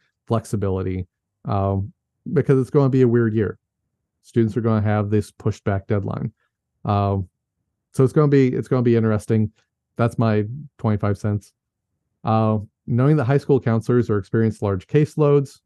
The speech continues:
with many social and emotional support for students,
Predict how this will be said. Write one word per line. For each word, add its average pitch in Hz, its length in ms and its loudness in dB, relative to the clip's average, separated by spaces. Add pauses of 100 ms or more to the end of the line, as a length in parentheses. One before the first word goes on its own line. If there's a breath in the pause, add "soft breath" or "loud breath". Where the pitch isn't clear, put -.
with 98 220 -6
many 104 220 0
social 110 400 -2
and 101 100 -2
emotional 104 340 -2
support - 360 -6
for 107 60 -12
students, 143 480 0